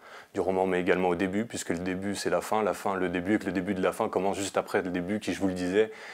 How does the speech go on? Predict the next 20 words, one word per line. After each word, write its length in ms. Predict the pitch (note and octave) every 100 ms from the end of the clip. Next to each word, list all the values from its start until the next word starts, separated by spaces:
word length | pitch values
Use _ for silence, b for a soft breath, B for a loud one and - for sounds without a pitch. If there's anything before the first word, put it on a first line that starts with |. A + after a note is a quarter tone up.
| B B
est 140 | -
également 340 | F#2+ G2+ G2+
la 120 | F#2 F2+
fin. 120 | E2
En 720 | - - - - - - -
fait, 40 |
pour 220 | F2 - G#2
être 80 | G2+
plus 180 | G#2 G2+
clair, 320 | A2+ B2 G#2
il 60 |
s'agit 260 | F#2 F#2+ G2+
d'une 220 | F#2+ F#2+
boucle 260 | G2+ A#2+ - -
qui 140 | -
conduit 320 | G2 F#2 F#2
Sitam, 520 | F2 F#2+ G#2 A#2+ G2
le 120 | F#2 F2
personnage 420 | F#2 - F2+ E2
principal, 560 | - F2 - G2 A2